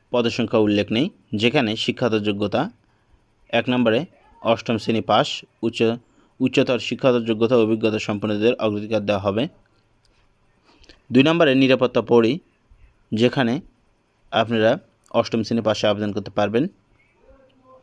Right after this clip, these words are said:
পুলিশ ট্রেনিং সেন্টার টাঙ্গাইলের চাকরি, এটি একটি সরকারি চাকরি নিয়োগ, পদের সংখ্যা তিনজন। এখানে দুইটি পদে তিনজন লোকবল নিয়োগ দেওয়া হবে, যেখানে এইচএসসি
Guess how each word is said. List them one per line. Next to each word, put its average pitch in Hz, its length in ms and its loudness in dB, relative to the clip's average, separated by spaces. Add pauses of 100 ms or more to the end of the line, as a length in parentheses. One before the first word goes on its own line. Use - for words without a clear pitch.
(3000)
পুলিশ 165 260 8 (120)
ট্রেনিং 131 280 2 (140)
সেন্টার 123 280 2 (320)
টাঙ্গাইলের 110 520 0
চাকরি, 120 280 0 (1080)
এটি 117 160 -2
একটি 120 200 -4
সরকারি 117 340 2
চাকরি 110 280 -2
নিয়োগ, 123 160 0 (100)
পদের 110 220 0
সংখ্যা 104 260 -6
তিনজন। 107 300 -2 (760)
এখানে 135 260 2 (140)
দুইটি 120 240 2
পদে 110 180 2 (320)
তিনজন 117 320 2
লোকবল 104 280 2
নিয়োগ 101 160 -2
দেওয়া 117 120 -2
হবে, 127 160 0
যেখানে 113 220 0 (180)
এইচএসসি 123 420 0